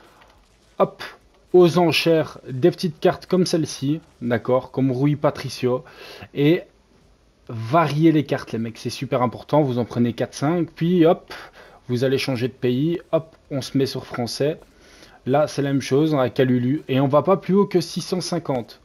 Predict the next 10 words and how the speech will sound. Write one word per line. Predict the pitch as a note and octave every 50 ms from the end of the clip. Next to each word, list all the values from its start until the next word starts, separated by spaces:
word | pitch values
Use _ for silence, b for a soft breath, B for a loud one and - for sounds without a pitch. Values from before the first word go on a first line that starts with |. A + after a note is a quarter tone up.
| _ - B2+
d'où | B2 A#2+ D#3+ F#3+
le | F3+ D#3+ C#3+ C#3
nom | D3 D#3+ E3+
de | D3+ C#3
la | C3 B2+ B2
technique, | - B2 A#2 - C3 C#3 C#3 - -
euh, | A#2+ A#2 A#2 A#2 A#2 A2 - b b b b b b
six | - - - D3
cent | - - D3
cinquante. | C3 - C3+ A#2 - - A2 G2 -